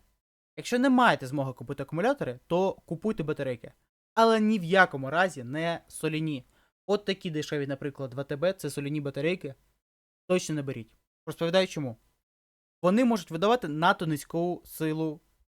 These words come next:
струму. Тож, коли в контролерах вмикається вібрація, береться, як для цих батарейок, надто велика сила струму, і напруга просаджується. Контролер думає, що батарейки розряджені,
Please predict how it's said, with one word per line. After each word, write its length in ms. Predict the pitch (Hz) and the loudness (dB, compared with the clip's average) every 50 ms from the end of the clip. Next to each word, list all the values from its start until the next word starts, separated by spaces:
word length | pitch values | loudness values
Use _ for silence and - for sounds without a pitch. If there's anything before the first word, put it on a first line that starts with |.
| _ _ | _ _
струму. 320 | - 160 151 131 117 110 - _ _ _ _ _ _ _ _ - | -4 -4 -4 -4 -6 -10 -14 _ _ _ _ _ _ _ _ 2
Тож, 200 | 180 170 - - | 2 2 2 2
коли 220 | - 160 175 180 | 0 0 0 0
в 80 | 165 - | 0 -2
контролерах 520 | - 165 160 175 170 165 160 143 - - | -4 -2 0 0 2 2 2 0 -2 -4
вмикається 420 | 151 156 - - 165 151 - - | -6 -2 0 2 0 0 0 -4
вібрація, 540 | 139 147 156 208 254 285 - - 139 120 - - _ _ _ _ _ _ _ _ _ _ _ _ _ _ | -6 0 4 4 6 4 4 0 -6 -8 -10 -12 _ _ _ _ _ _ _ _ _ _ _ _ _ _
береться, 560 | - 190 196 202 190 190 - - 156 143 135 - | 4 6 6 6 4 2 0 -4 -2 -4 -4 -4
як 220 | - 165 185 180 165 | 0 2 2 2 4
для 120 | 160 170 | 2 -2
цих 200 | 165 - 185 160 | -2 -2 -2 -2
батарейок, 480 | 139 147 - - 147 143 135 127 - - - | -2 -4 -4 -4 -4 -2 -4 -4 -6 -8 -4
надто 360 | 156 170 170 165 - - 139 | 0 2 2 2 0 -2 -6
велика 320 | 139 135 139 135 - 135 | -4 -4 -4 -6 -6 -8
сила 260 | 123 - - 147 143 | -10 -8 -8 -6 -6
струму, 420 | 143 - - 247 294 285 220 143 - _ _ _ _ _ _ _ _ _ | -6 -4 -2 -2 0 0 0 -2 -6 _ _ _ _ _ _ _ _ _
і 140 | - 208 202 | -2 0 2
напруга 360 | 185 185 180 - 269 254 226 | 2 2 2 2 2 4 4
просаджується. 640 | 208 - 196 - - 196 156 131 135 123 - - 117 - _ | 2 2 0 2 2 2 2 2 -2 -8 -8 -10 -12 -8 _
Контролер 500 | - 214 247 240 294 285 262 214 170 160 | 0 0 2 4 6 6 6 6 4 2
думає, 280 | 160 185 170 151 139 | 0 0 0 0 -2
що 160 | - - 156 135 | -4 -6 -8 -6
батарейки 380 | 156 - 165 156 147 - - | -4 -2 -2 -2 -2 -4 -4
розряджені, 600 | 143 180 190 302 339 359 262 202 165 139 123 127 | -4 -2 0 0 0 0 2 0 -2 -4 -4 -8